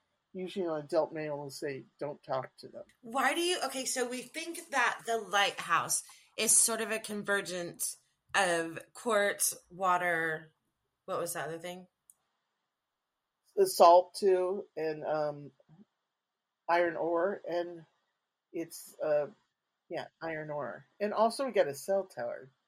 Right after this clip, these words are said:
Speaker 1: there, too. So we got a lot of energy things there.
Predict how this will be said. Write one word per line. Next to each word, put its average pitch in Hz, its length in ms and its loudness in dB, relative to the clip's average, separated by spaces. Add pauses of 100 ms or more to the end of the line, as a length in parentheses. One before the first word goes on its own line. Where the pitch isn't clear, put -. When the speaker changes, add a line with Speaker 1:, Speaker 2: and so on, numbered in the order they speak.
Speaker 1:
there, 139 260 -10 (240)
too. 156 280 -8 (840)
So 202 120 -4
we 214 80 -2
got 233 160 2
a 233 60 0
lot 196 180 6
of 180 140 -4
energy 160 480 -8
things 123 540 -16
there. 107 400 -4